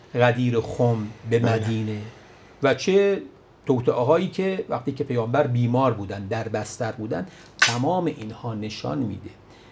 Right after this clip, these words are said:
Speaker 1: که اصلاً اسلام اینها، مسلمان شدنشون برای این بود که به مقاصد سیاسیشون برسن، یعنی مقاصد که حکومت باشه، حکومت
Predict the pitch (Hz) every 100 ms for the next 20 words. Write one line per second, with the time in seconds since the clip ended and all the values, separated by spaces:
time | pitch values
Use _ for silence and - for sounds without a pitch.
0 | - - - - - - 160 165 - 117
1 | 120 - 113 135 156 131 95 90 - 90
2 | 90 - - - - - - 120 123 117
3 | 107 107 107 101 95 117 107 139 190 165
4 | 190 185 196 220 - - - - - 107
5 | 104 131 175 180 - 170 208 226 180 214
6 | 208 208 - - _ - - - 175 143
7 | 123 113 - 107 - 185 202 - 131 110
8 | - 139 - 101 87 92 95 - - -
9 | - - - - - - - - 135 123
10 | 123 - - - 170 127 123 120 110 104
11 | - - 92 - - - - - - -
12 | - - - - - - - 123 123 135
13 | 123 165 160